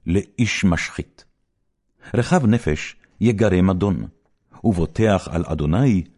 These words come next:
ידושן. בוטח בליבו הוא חסיל, והולך בחכמה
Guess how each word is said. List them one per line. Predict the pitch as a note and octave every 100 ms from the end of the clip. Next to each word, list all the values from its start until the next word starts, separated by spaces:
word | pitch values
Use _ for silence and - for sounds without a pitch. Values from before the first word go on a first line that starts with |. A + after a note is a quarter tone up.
| _ _ -
ידושן. | F2 F2+ F#2+ - - C2 G#1 - _ _ _ _ _ _ _ -
בוטח | - - F#2 G2+ F2 -
בליבו | D2+ C#2 C2 D#2+ F2 E2+ _
הוא | - D2
חסיל, | D#2 - E3 C#3+ - _ _ _ _ - -
והולך | A#2+ A2 C#3 D3
בחכמה | F#2+ A2 - E2+ - C3+